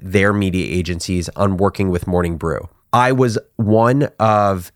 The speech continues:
eight media companies to be invited to give this pitch, and it was one of the most high-stakes pitches that I've ever done.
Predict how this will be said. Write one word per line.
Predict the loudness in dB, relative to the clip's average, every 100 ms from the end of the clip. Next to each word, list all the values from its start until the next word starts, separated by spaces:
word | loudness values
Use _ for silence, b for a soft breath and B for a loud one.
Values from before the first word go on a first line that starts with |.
| -2
eight | 0 0 -2
media | 0 2 2 0
companies | 0 -2 0 -2 -2 -6 -14 -6
to | 0 2
be | 2
invited | 0 2 0 0 -2 -2
to | -6 0
give | 0 0 0
this | -2 -2 -14 -4
pitch, | 0 0 -2 -12 B B B
and | 0 2
it |
was | 0
one | 2 2
of | 2
the | 2 0
most | 0
high-stakes | -4 -2 -2 -4 -2 0 0
pitches | -2 -2 2 0 0 0
that | 0
I've | 2 0
ever | 0 0
done. | 0 -2 -2 -8